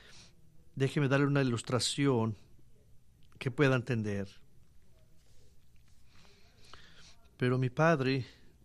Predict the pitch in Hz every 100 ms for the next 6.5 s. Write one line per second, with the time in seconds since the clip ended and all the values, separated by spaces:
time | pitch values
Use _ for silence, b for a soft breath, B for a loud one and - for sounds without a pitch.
0 | - 135 135 139 147 139 123 - 156 139
1 | - - 165 147 151 - 156 156 - 139
2 | 123 139 139 120 143 127 - 175 156 -
3 | 151 143 147 135 - 170 123 117 - 165
4 | - 127 127 127 127 156 170 170 156 156
5 | - 135 127 - 165 151 131 120 123 131
6 | 131 120 165 143 101